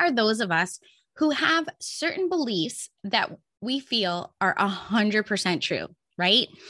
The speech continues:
Like, some people were once so, like, sure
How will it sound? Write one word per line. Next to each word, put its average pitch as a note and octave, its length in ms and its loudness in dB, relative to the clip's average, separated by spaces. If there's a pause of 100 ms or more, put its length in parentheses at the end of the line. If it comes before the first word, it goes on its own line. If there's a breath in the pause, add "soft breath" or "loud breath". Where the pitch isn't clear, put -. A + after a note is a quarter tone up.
(340 loud breath)
Like, G3+ 260 2
some G#3 280 0
people A3+ 720 0
were G3 280 -2
once G#3+ 400 -4 (120)
so, C#4+ 800 0 (300)
like, A3 180 2
sure G#3+ 500 2